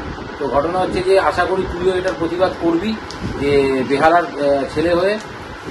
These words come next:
যে এই ধরনের নোংরামো যারা বেহালার মধ্যে করছে, আশা করি সেটা ঠিক নয়। আর মোহনবাগান সমর্থকদেরও বলছি, যারা আবিরদাকে বলছেন যে কেন ইস্ট বেঙ্গলের সঙ্গে দেখা করতে গেছিলি, ইস্ট বেঙ্গল ক্লাবে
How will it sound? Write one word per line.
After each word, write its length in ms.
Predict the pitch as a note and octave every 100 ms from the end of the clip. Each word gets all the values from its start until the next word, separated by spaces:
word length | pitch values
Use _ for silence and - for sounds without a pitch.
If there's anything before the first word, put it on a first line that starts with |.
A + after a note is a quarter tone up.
| C3+
যে 120 | C3+ C3 C3 B2+ B2 C3
এই 140 | D3+ E3+
ধরনের 360 | F3+ F#3+ F#3+ F3+
নোংরামো 420 | E3 E3+ F3+ F#3
যারা 200 | F3+ F3+
বেহালার 380 | E3+ D#3 E3 F3
মধ্যে 240 | F3+ E3 F#3
করছে, 320 | D#3+ D#3+ G#3 G3+
আশা 220 | D#3 D#3+
করি 200 | E3+ E3
সেটা 180 | E3 E3
ঠিক 180 | D3 C3+ D3+
নয়। 120 | G#3 - - - -
আর 120 | B2+
মোহনবাগান 500 | C3 C#3+ F3+ F#3 F#3 F3+
সমর্থকদেরও 600 | F3+ F#3 F3+ F#3 G3 F#3+
বলছি, 320 | F#3 F3+ F#3+
যারা 180 | E3+ E3+
আবিরদাকে 480 | D#3 E3 E3+ F3
বলছেন 340 | F3 E3 E3 F3
যে 100 | E3
কেন 200 | D3+ E3+
ইস্ট 180 | E3 D3+
বেঙ্গলের 220 | E3+ E3+
সঙ্গে 160 | D3+ -
দেখা 200 | C#3+ D3+
করতে 260 | D#3+ E3 D#3+
গেছিলি, 280 | D#3 D#3+ E3 - - -
ইস্ট 120 | C3+ C#3+
বেঙ্গল 160 | E3
ক্লাবে 320 | D#3+ D3+ E3